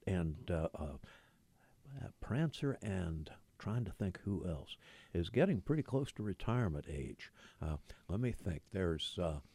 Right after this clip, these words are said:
Dasher and Dancer and Prancer and Vixen and Comet and Cupid and Donner and Blitzen.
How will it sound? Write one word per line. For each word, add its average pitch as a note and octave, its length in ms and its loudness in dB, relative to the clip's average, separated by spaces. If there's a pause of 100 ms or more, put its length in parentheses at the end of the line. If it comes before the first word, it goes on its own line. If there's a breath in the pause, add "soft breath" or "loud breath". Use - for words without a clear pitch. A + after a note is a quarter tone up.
(480 soft breath)
Dasher A2 400 0
and D3 180 0
Dancer G#2+ 520 0
and E2 120 -2
Prancer G#2 420 -2
and A#2+ 200 -2
Vixen F2+ 360 -2 (140)
and D#2+ 200 -6
Comet A#2+ 440 0
and A#2+ 140 -6
Cupid A2 380 -2 (420 soft breath)
and G#2 160 -4
Donner F#2 340 2
and A2 140 2
Blitzen. D#3 380 0